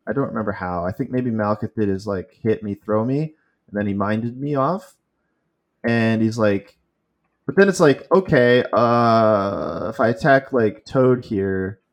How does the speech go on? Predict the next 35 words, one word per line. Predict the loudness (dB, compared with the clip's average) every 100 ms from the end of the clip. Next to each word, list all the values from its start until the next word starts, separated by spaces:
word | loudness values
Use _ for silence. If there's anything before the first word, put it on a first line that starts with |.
| _ _ _ _ _
then, | -10 -4
like, | -4 -2
Hulk | -2 -2
just | -4 -8
comes | -6 -6 -6
back, | -8 -6 -4 -4 -6 -10 -18 _ _ _ _ _ _ _ _ _ _ -4
and | -4
he's | 0
like, | -2 0
"Ah, | 0 0
damn | -4 -2
it, | -2 -2
whatever," | -2 0 -2
and | -4
then | -4
he's, | -4 -4
like, | -4
attacks | -6 -4 -4 -6
a | -12
character. | -4 -4 -4 -6 -6 -6 _ _ _
He | -14 -6
dazed | -2 -2 -2
one | -2
of | -2
my |
characters, | -2 -2 -2 -4 -8
and | -8
I'm | -6
just | -8
like, | -6 -4 2
"Yep," | 2 0
and | -2 -2 0
Hulk | 0 -2
comes | -6 -6 0
back | 4 4 0 -14